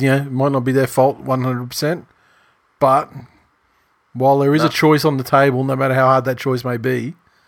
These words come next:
Speaker 2: No, they don't get the spoon.
Speaker 1: Yeah, fuck, why not?
Speaker 2: No, whoever pla-, whoever loses the most games gets the spoon.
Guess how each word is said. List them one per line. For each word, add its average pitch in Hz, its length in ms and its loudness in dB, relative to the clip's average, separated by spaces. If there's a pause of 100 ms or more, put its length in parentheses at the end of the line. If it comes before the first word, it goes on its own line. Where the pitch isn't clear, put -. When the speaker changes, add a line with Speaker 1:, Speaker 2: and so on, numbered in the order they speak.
(100)
Speaker 2:
No, - 160 -10 (460)
they 95 80 -4
don't 90 100 -4
get 82 80 -8
the - 60 -14
spoon. - 200 -16 (560)
Speaker 1:
Yeah, 202 200 -6
fuck, - 400 -10
why 185 280 -6
not? 123 400 -2
Speaker 2:
No, - 60 -18
whoever 131 260 2
pla-, - 360 -2
whoever 127 220 2
loses 120 580 2
the 110 80 -4
most 104 300 0
games 92 540 -6 (1160)
gets 95 220 -2
the 92 60 -8
spoon. 80 280 -10